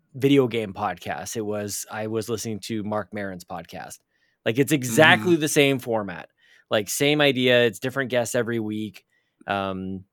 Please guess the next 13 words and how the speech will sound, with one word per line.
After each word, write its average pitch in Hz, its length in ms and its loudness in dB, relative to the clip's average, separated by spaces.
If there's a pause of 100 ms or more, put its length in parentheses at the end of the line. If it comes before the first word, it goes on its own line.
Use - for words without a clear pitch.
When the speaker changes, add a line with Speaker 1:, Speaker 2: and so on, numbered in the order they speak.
(380)
Speaker 1:
and 110 360 -6 (400)
an 98 340 -10 (100)
overthinker, 123 840 -2
even 123 300 -2
at 117 160 -2
the, 113 120 -4
as 120 140 2
a 117 60 -2
host. 120 340 -4
Like, 117 120 0
I 110 140 -2
even, 113 240 -4
like, 110 220 -6